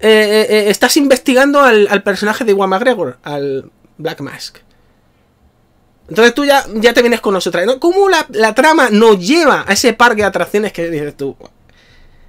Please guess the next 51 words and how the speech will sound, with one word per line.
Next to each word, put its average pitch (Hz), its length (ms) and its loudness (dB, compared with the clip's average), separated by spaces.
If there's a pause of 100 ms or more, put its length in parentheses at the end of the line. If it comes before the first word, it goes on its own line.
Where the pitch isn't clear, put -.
(120)
Es 220 120 -6
como, 254 280 2
venga, 196 280 2
hay 254 160 2
que 311 120 -2
ir 285 120 2
a 254 60 6
un 247 160 2
sitio 370 380 2
a, 214 260 0
a - 20 2
pegar 202 220 4
hombres. 123 560 -4
Hay 247 140 -2
que 285 100 -2
ir 254 100 0
a 240 40 0
un 226 120 -2
sitio 285 300 -2
a 214 60 -2
pegar 127 240 -4
hombres. 170 480 -10 (800)
Hay 254 100 2
que 262 180 2
ir 339 180 -2 (100)
a 190 100 4
ese 185 240 -2
lugar. 123 360 -8 (580)
Y 151 40 -10
nos 202 120 2
llevan 320 240 2
a 330 80 2
un 370 120 2
sitio 302 320 0
oscuro 320 300 -2
ahí, 254 240 0
que 233 80 -4
un 247 180 0
circo 247 460 -2
abandonado, 214 800 0
que - 100 0
luego 247 180 0
hay 247 120 6
otro 220 220 0
sitio 202 260 -2
abandonado 185 480 2
igual 170 240 2
al 165 100 2
final, 180 340 -4
un, 190 120 -2
pues, - 220 -2